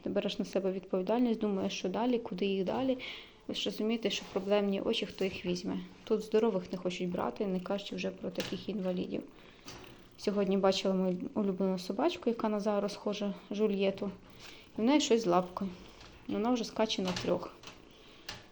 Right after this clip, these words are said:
Невідомо що, а так як там машини, і тепер що хочеш, то й думай, і що хочеш, що роби. Тут ніхто їй не допоможе, в найближчому місці теж нема змоги допомогти, бо немає процедур необхідних.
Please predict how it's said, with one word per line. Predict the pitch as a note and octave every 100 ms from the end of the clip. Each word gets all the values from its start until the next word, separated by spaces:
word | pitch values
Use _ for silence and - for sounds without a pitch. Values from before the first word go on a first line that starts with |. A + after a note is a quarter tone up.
| -
Невідомо | A3 G#3+ G#3 G3 F#3+
що, | - E4+
а | D4+
так | C4 G#3+ G#3+
як | G3
там | F#3+ F3+
машини, | F3+ - D4+ E4 C4+
і | A#3
тепер | - A#3 A3+
що | -
хочеш, | A#3 A#3+ A#3
то | - A3
й |
думай, | A3 C4+ A#3 A3+
і | G#3+
що | -
хочеш, | - A#3 -
що | - G3+
роби. | F3+ F3
Тут | F3+ A3+ A3
ніхто | - G#3+
їй | G3+
не | G3
допоможе, | F#3 F#3 F#3 G3+ C4+ C#4
в |
найближчому | A#3+ G#3 G#3 A3 - G3
місці | G#3 G#3 F3+
теж | - B3 - - - - - -
нема | A#3+ A#3
змоги | A#3+ A#3 A3+
допомогти, | A3 A3 A3+ A3 A3 -
бо | G#3 G#3 G#3 G3+ -
немає | G#3+ G#3 G3+ G3+ G3+
процедур | - G#3 A3 G#3 G#3
необхідних. | G#3 F3+ - G3+ G3